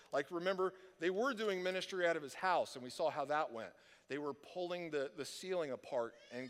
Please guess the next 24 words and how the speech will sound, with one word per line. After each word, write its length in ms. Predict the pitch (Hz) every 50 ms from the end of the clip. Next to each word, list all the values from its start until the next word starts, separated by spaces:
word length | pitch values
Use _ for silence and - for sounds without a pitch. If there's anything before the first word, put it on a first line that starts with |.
| 123 - -
coming 300 | - 202 190 190 185 180
through 380 | - - - 170 190 190 185 175
the 100 | 156 139
roof 420 | 127 131 156 185 196 180 131 95 - - - - - - - - _ -
to 80 | 170
get 240 | 156 160 180 151 -
to 80 | - 151
Jesus, 600 | 127 151 170 165 175 170 120 117 101 - - -
right? 220 | 131 131 143 143 147
The 80 | 147
crowds 360 | - - 190 180 170 170 156
were 140 | 151 151 139 - - - - _ -
literally 600 | 165 165 196 226 247 254 254 247 240 226 214 214
tearing 560 | - - - 202 208 208 208 202 185 180 165 -
his 220 | 180 175 165 - -
house 360 | - 180 170 165 165 - - - -
apart. 540 | - 123 - - - 202 190 165 156 156 - - - - - -
So 220 | - - 196 180
P-, 180 | - - - - - 175
uh, 40 | 165 175 -
Peter's 320 | - 247 262 247 214 -
probably 340 | - 208 196 196 190 190 185
like, 240 | 175 175 165 147 -
"Eh, 600 | - - - - - - - _ _ - -